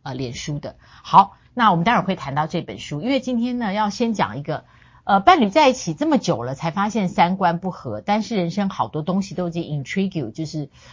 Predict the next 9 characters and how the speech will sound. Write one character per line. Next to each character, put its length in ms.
呃， 180
都 200
已 100
经， 440
怎 120
么 80
讲， 180
交 340
缠 480